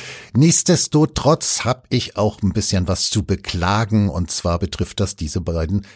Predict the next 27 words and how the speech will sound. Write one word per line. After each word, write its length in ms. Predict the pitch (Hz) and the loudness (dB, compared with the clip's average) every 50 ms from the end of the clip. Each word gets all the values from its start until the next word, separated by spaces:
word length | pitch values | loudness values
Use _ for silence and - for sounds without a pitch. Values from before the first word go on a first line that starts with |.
| - - - | -16 -6 -4
diese 200 | 92 76 101 85 | 0 0 0 0
beiden 280 | 80 76 76 78 92 | 0 -2 -2 -2 -4
Podcasts, 760 | - - 92 - - - 92 90 85 - - - - - - - - - - - _ | 0 0 -2 -2 0 0 0 0 2 2 0 0 0 -4 -6 -6 -10 -16 -18 -8 _
die 80 | 110 98 | -4 -2
er 100 | 90 92 | -2 0
gemacht 360 | - 92 82 71 - - - | 0 0 0 0 -2 -4 -6
hat. 160 | - - - - - - - - - - - - - | -8 -8 -8 -12 -14 -12 -12 -10 -10 -12 -12 -12 -2
Das 260 | - - - - - - | 0 0 2 0 -2 -2
eine 460 | - 110 123 147 160 160 156 147 135 135 | 0 2 4 6 6 6 4 4 4 2
war 160 | 120 117 117 | 2 2 2
Petra 360 | - - 123 - - - 107 | 0 -2 -4 -2 -2 -4 -4
Gerster 800 | - - 104 98 110 131 131 - - - 160 165 170 170 165 - | -2 -2 -2 0 0 0 0 0 2 2 2 2 2 0 0 0
und 360 | 113 120 120 113 - - - | 2 0 0 0 -2 -2 -2
das 180 | 117 110 - | -2 -2 0
war 220 | - 110 117 120 - | 0 0 0 -2 -2
ziemlich 320 | - 127 123 113 - - | -4 -4 -4 -4 -2 0
genau 480 | 123 110 104 101 107 117 131 143 117 87 | 2 2 2 4 2 2 2 2 2 0
jetzt 420 | 85 104 117 - - - - - | -2 -2 -2 0 -2 -4 -2 -2
irgendwie 520 | - 123 127 127 127 101 113 117 131 156 156 | -2 -2 0 0 0 0 0 0 0 0 0
im 320 | - 110 107 107 110 107 - | 0 2 2 2 2 2 2
Mai 440 | 95 95 98 110 127 143 165 156 - | 0 0 2 2 2 0 0 -2 -4
zweitausenddreiundzwanzig. 1800 | - - - 110 104 - - 107 98 98 104 104 101 98 - - - - - 95 104 104 104 101 95 95 - - - 104 113 127 - - 131 104 101 | -6 -4 -2 -2 -2 0 0 0 0 2 2 2 0 0 -4 -8 -10 -10 -4 -2 0 2 2 2 2 0 0 0 0 0 0 0 0 -2 -2 -2 -4
Ich 120 | 87 - | -4 -2
müsste 200 | 110 101 - 101 | -2 -2 -2 -2
noch 100 | 92 87 | -2 0
mal 120 | 90 87 82 | 0 -2 -2
gucken, 240 | - 95 - 95 | -4 -4 -2 -2